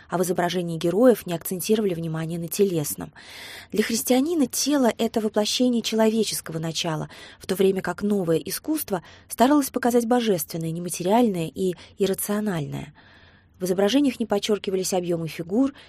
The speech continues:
не было видно богатства красок и фактур, а предметы были встроены в пространство неправдоподобно и неправильно.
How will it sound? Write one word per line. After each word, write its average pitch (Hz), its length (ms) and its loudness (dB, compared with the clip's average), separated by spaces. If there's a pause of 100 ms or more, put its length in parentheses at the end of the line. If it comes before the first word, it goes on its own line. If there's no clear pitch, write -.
(220)
не 262 80 6
было 233 140 4
видно 196 240 0
богатства 170 480 0
красок 160 420 -4
и - 20 -12
фактур, 202 540 -4 (400)
а 175 80 -8
предметы 214 420 0
были 190 140 -2
встроены 220 380 -2
в - 80 -14
пространство 233 580 -2
неправдоподобно 196 840 0
и 175 100 -6
неправильно. 165 640 -4